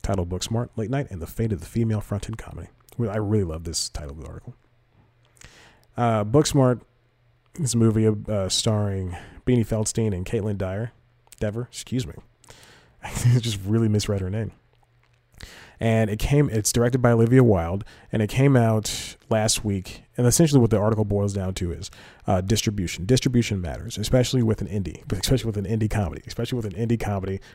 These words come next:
led by women. So what happened was,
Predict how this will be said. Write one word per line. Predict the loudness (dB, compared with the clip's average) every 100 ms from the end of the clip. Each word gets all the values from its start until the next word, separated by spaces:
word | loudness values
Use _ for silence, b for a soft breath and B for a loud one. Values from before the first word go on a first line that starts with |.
| B
led | -4 0 0 -2 -4
by | -2 0
women. | 2 0 -4 -12 -20 _ _ _ _ _ _ _ _ _ _ _ -18 B B B
So | 2
what | 4
happened | 4 4 2 0
was, | -6 -14